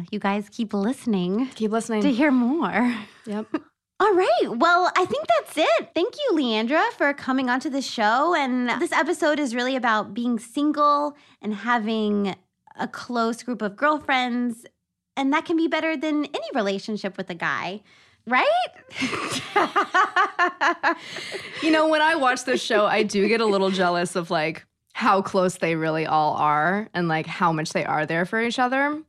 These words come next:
Speaker 2: Because you can have a lot of friends.
Speaker 1: Right.
Speaker 2: But, like, it's different from having, like, that core, like, support system, you know? And I just think that's so important. So, um,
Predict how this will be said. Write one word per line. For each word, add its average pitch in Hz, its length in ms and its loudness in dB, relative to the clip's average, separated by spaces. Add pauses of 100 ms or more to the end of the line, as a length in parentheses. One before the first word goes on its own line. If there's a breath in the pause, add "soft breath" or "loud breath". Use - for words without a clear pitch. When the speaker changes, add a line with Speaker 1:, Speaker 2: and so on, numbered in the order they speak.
(480 soft breath)
Speaker 2:
Because 190 840 0
you 254 220 0
can 539 120 0
have 440 220 2
a - 20 0
lot 165 220 4
of 131 80 -4
friends. 170 760 -4
Speaker 1:
Right. 185 300 -2
Speaker 2:
But, 185 200 2
like, 175 580 0 (320)
it's 208 240 0
different 220 420 2
from 226 140 2
having, 190 320 2
like, 180 160 0
that 156 340 0
core, 170 480 2
like, 165 240 0
support 165 580 -4
system, 277 760 -2 (400 soft breath)
you 277 160 0
know? 269 240 2
And 226 120 0
I 208 100 2
just 220 180 -2
think 240 120 0
that's 214 240 0
so 165 220 2
important. 156 640 -2
So, 151 560 0
um, 156 460 -2